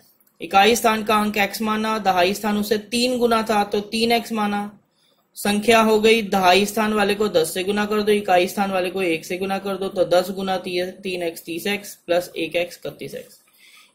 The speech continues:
नई संख्या अब मिलेगी, अंकों को change करने से तीन एक्स अब इधर आ गया, एक्स अब इधर आ गया। तो संख्या कैसे बनेगी? इसको दस से गुना कर दो, दस गुना एक्स दस एक्स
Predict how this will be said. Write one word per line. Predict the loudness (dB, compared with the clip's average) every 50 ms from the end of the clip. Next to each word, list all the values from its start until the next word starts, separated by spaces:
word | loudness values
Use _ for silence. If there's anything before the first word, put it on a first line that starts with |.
| -8
नई | 0 2 4 4 4 4
संख्या | 4 4 4 6 6 6 6
अब | 6 6
मिलेगी, | 4 4 6 4 4 4 2 -2 -2 -4 -4 -4
अंकों | -4 -4 0 2 2 2 4
को | 4 6 8 8 8 6 2 -4 -8 -16 _ _ -10
change | -4 -2 0 0 -2 -2
करने | -2 -2 0 0 0 0
से | 4 4 6 6 4
तीन | 2 0 -4 -4 -2 0
एक्स | -2 -2 -2 -2
अब | -4 -4 -4
इधर | -4 -4 -2 -2
आ | 0 0
गया, | 2 2 0 0
एक्स | 0 0 -2 -2 -2 -4 -4
अब | -4 -2
इधर | -2 -2 -2 -2
आ | -4 -4
गया। | -8 -12 -16 -20 _ _ _ _ _ _ _ _ _ _ _ -20 _ _ _ _ 4
तो | 6 8 8 8 8 4 0 -10 -16 _ _ _ _ _ _ _ _ _ _ _ -4
संख्या | -2 0 2 4 6 6
कैसे | 6 6 6 6 6 6
बनेगी? | 6 6 4 2 2 0 0 -2 -4 -8 -12 _ -4
इसको | -4 -2 -2 0 4 6 8 8 8 6 4 0 -4 -8 -14 -18 -12 -2 2
दस | 4 4 4 2 2 2
से | 4 4 4
गुना | 4 4 2 4
कर | 4 4 4 6
दो, | 6 4 4
दस | 4 2 2 0 0 0
गुना | 0 2 4 6 4 4 4
एक्स | 2 0 0 -4 -10 -4
दस | 0 2 2 2 4 2
एक्स | 2 2 0 -4